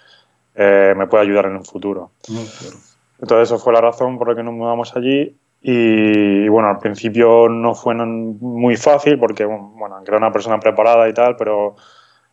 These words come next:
Speaker 1: no era competitiva en el mercado laboral de,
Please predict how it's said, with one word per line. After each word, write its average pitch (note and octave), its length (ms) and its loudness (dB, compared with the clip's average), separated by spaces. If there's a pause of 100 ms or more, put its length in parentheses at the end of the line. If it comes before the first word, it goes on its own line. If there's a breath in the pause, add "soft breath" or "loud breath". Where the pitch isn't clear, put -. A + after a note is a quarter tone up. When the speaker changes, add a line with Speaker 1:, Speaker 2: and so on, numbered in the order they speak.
(100)
Speaker 1:
no A#2 240 -2
era A#2+ 160 4
competitiva B2 640 -2
en A#2+ 80 -6
el A#2 80 -6
mercado A2+ 480 0
laboral A2+ 420 2
de, A2+ 600 -2